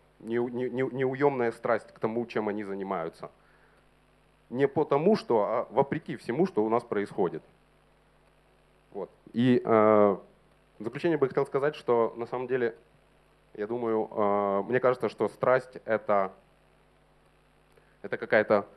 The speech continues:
энергия. Энергия, которая никуда не девается, она передается. И мы должны максимально пытаться ею делиться со всем миром, экспортировать ее, то, насколько мы можем. И я думаю, любой из этих маленьких шажков может стать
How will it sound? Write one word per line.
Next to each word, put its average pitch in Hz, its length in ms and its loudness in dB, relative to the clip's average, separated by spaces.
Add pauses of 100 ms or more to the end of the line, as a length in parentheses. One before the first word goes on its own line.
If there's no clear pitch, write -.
(260)
энергия. 98 580 0 (520)
Энергия, 117 420 2
которая 107 460 0
никуда 110 260 -4
не 107 100 -6
девается, 98 500 -6
она 104 180 -2
передается. 98 680 0
И 95 100 -8
мы 120 180 -2
должны 110 500 -2
максимально 107 540 -4
пытаться 101 420 -2
ею 98 240 -4
делиться 101 380 -6
со 98 140 -12
всем 98 180 -10
миром, 95 360 -6 (580)
экспортировать 98 720 -2
ее, 85 240 -6 (640)
то, 131 100 2
насколько 113 420 0
мы 101 100 2
можем. 85 380 -4 (480)
И - 80 -12
я 117 140 0
думаю, 120 260 4
любой 127 360 4
из 113 180 -6
этих 110 300 -4 (500)
маленьких 117 460 0
шажков 170 380 4 (1000)
может 113 320 -4
стать 117 280 -2